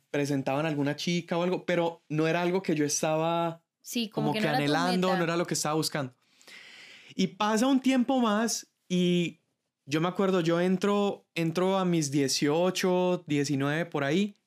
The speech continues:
Speaker 1: todavía como que con mis reservas. Y yo decía, "Hey, bueno, estaría interesante una relación", pero realmente yo no soñaba como, como con, con el matrimonio.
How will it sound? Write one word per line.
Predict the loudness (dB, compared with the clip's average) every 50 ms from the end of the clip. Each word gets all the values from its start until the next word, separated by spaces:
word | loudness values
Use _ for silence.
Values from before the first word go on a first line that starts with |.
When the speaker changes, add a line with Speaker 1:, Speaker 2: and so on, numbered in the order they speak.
| _ _
Speaker 1:
todavía | -4 -2 0 0 2 2 2 2 2 0 0 -2
como | -2 -2 -2 -2 -2
que | -2 -4 -4
con | -4 -4 -4 -2
mis | -2 -2 -2
reservas. | -2 -2 -2 -2 -2 -2 0 0 -2 -2 -4 -4 -6 -10 -14 _ _ _ _ -20 -20 -20 -20 -20 -20 -20 -20 -16 -8
Y | -4 0
yo | 0 2
decía, | 2 2 2 2 2 2
"Hey, | 2 2
bueno, | 2 2 0 0
estaría | 0 0 0 0 0 0 0 0 0 -2 -4 -6 -10
interesante | -12 -8 -4 -2 -2 0 0 -2 -2 -2 0
una | 0 0 0 0
relación", | 0 0 0 0 0 0 0 0 0 -2 -2
pero | -2 0 0 2 0 0 -2
realmente | -2 -2 0 0 0 0 0 0 0
yo | 0 0
no | 0 0 0
soñaba | 0 0 0 0 0 0 -2 -2 -4 -4
como, | -4 -4 -4 -2 -2 -4 -4 -4 -6 -8 -12 _ _ _ _ _ _ _ _ _ _ _ _ _ _ _ _ _
como | -4 -2 -2 -2 -2 -4
con, | -4 -2 -2 -2 -4 -6 -8
con | -6 -4 -2
el | -2 -2
matrimonio. | -2 -2 -4 -4 -4 -4 -4 -6 -8